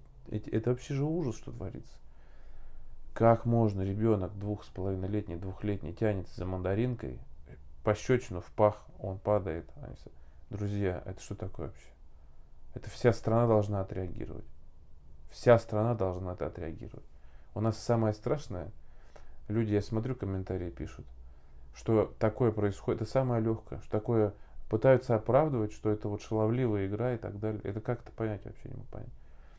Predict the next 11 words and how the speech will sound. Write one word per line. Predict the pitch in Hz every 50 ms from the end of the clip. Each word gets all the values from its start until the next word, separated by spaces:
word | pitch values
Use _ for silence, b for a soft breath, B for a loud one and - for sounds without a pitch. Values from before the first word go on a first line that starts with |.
| b b b b
Самое | - - 123 131 131 123 113
страшное, | - - 135 165 160 - - 107 101
что | - - 113
у |
нас | 110 -
относится, | 110 107 - 123 143 170 165 - - 107
что | - - 123
это | 127 113 107 110 - b b b b b b b b
сродни | - - - 117 127 127 135 139
норме | 127 123 143 185 208 208 196 175
какой-то. | - 135 98 - 64 57 - - -